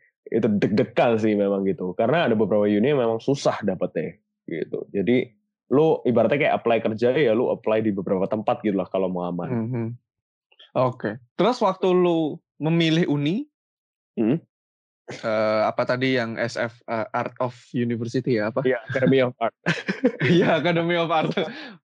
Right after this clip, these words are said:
Speaker 1: Ganti aja namanya.
Speaker 2: <laughs> Ya itulah, Bro, ya. Academy
Speaker 1: Iya, iya.
Speaker 2: of Art Univ-,
Speaker 1: Oke.
Speaker 2: eh, Academy of Art San Francisco itu, em,
Speaker 1: <laughs> Iya, iya. Terus, terus, terus.
Speaker 2: Kenapa ketawa Anda?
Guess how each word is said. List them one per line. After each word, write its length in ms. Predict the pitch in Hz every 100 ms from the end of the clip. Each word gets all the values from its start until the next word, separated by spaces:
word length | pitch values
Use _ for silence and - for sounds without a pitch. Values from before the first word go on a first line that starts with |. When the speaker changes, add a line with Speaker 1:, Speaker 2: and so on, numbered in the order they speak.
| 139 -
Speaker 1:
Ganti 400 | 127 135 160 170
aja 160 | 226 185
namanya. 560 | 147 127 127 - 151 151
Speaker 2:
<laughs> 1600 | - - - - - 196 220 202 - - - _ - - - -
Ya 160 | 120
itulah, 240 | 120 202 180
Bro, 240 | 180 156
ya. 160 | 170 185 - -
Academy 400 | 143 165 190 202
Speaker 1:
Iya, 80 | 160
iya. 60 | 165
Speaker 2:
of 60 | -
Art 240 | 147 170 160 _ _ -
Univ-, 320 | 143 147 151
Speaker 1:
Oke. 160 | 113 120
Speaker 2:
eh, 220 | 135 131
Academy 400 | 135 156 151 143
of 160 | 135 -
Art 160 | 139 - - - -
San 160 | - 135
Francisco 640 | - 131 135 - 147 156
itu, 400 | 151 - 190 208 208
em, 480 | 156 160 160 156 170 _ _ _
Speaker 1:
<laughs> 880 | 392 - 339 - _ - 277 269 -
Iya, 160 | 151 143
iya. 160 | 165 165 -
Terus, 240 | - 127 127 -
terus, 240 | 107 98 -
terus. 240 | 110 107 _ _ _
Speaker 2:
Kenapa 400 | - 427 571 -
ketawa 560 | - 508 571 523 403 180
Anda? 320 | 185 175 -